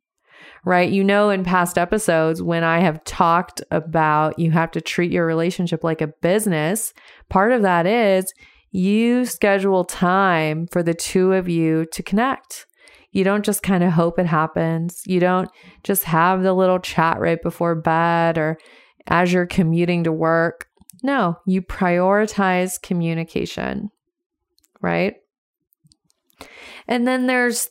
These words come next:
three, there's three statements that every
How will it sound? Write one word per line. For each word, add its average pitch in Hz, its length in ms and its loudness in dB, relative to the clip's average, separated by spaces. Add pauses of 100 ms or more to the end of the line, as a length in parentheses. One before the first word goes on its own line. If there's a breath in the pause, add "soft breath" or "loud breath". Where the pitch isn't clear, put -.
three, 254 1160 0 (360 loud breath)
there's 214 340 -2
three 240 1000 0
statements 196 920 0
that 170 220 0 (120)
every 202 720 0